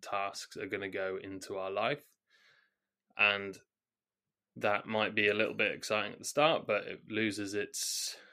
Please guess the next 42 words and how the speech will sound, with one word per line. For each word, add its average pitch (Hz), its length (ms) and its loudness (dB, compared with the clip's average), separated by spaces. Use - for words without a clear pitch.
shine 98 480 -4
very 104 200 0
quickly 98 460 -6
because 98 420 -6
it's - 220 -4
just, - 380 -8
you 101 80 -2
know, 95 180 -2
when 104 160 6
am 101 80 0
I 110 80 2
planning 123 340 2
my 104 120 -2
meals? - 320 -10
When 104 80 -8
am 98 100 -12
I 95 60 -12
cooking 123 340 -6
my 101 100 -4
meals? 98 360 -8
When 101 160 -6
am 95 80 -8
I 98 220 -8
going 104 300 2
to - 80 -12
the 104 60 -8
gym? 104 260 -2
When 98 100 -6
am 98 80 -6
I 98 120 -4
going 98 240 -4
for 110 100 -8
a 101 60 -4
walk? 101 320 -2
You 104 80 -8
know, 101 160 -8
it's - 160 -8
not 113 220 0
particularly 101 420 -6
exciting 101 380 -2
stuff, 135 260 4
but - 540 2